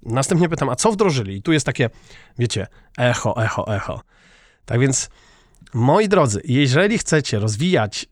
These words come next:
ludzi w kierunku przywództwa, to najważniejszym aspektem, które sprawdza, jak skuteczna była, powiedzmy, taka akademia, to co fizycznie zmieniło się w środowisku pracy, którym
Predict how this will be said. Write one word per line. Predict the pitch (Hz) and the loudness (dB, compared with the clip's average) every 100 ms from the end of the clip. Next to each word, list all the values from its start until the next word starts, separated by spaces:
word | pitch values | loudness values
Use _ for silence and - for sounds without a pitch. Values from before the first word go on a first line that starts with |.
| - | -4
ludzi | 127 156 135 113 | 2 2 2 -2
w | |
kierunku | - 127 - 127 | -2 0 0 -4
przywództwa, | - 101 95 - 127 202 - _ _ - | -4 -6 -6 -4 -4 -4 -6 _ _ -2
to | 160 | 2
najważniejszym | 190 185 160 214 240 196 | 2 0 0 0 0 -2
aspektem, | 156 - 160 - 147 | -2 -2 -2 0 -2
które | - 135 131 120 - | -2 0 0 -2 -6
sprawdza, | - 156 175 196 127 | -6 0 0 0 0
jak | 123 160 | 0 0
skuteczna | - 160 156 156 - 120 | -2 -2 -2 -2 -2 0
była, | 131 131 113 85 - | 2 2 2 -2 -8
powiedzmy, | 107 123 - 117 | -4 -2 -2 -2
taka | 123 - | -2 -4
akademia, | 120 - 113 98 127 - - _ _ | -4 -2 -2 -2 -4 -6 -14 _ _
to | - | -6
co | - 302 | -2 0
fizycznie | 233 139 139 170 | 0 0 0 0
zmieniło | 135 123 123 135 | 2 0 2 0
się | - | -2
w | 123 | -4
środowisku | 120 110 127 - 117 | -4 -2 -4 -4 -2
pracy, | 127 127 - | -2 0 -4
którym | - 123 | -2 0